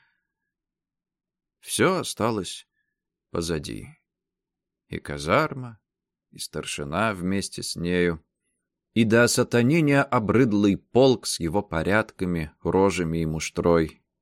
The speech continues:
Визгуна Яшкина в окружной госпиталь лечиться направили.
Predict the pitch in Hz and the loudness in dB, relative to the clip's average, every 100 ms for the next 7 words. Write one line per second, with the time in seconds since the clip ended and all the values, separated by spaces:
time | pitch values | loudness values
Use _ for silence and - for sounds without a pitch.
0 | _ - 117 120 110 139 139 120 127 - | _ 2 4 4 4 4 4 4 2 -2
1 | 110 104 98 92 98 92 92 110 95 104 | -6 -4 -4 -4 -4 -4 0 0 0 -2
2 | - - 90 87 82 - - 92 92 85 | -4 -4 0 0 -2 -6 -6 -4 -4 0
3 | 90 92 90 82 | 4 4 4 0